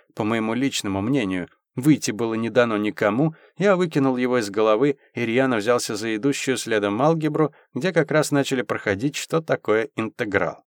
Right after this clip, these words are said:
А после занятий меня опять нашла Казимирова. Подкараулила, блин, в туалете. Ненароком я пожурил себя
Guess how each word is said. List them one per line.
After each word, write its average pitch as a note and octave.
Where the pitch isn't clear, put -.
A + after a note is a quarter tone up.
А G2
после D3
занятий C#3+
меня C3+
опять B2+
нашла B2+
Казимирова. F#2
Подкараулила, E3+
блин, A2+
в -
туалете. D#3
Ненароком D#3
я D3
пожурил D3
себя C3+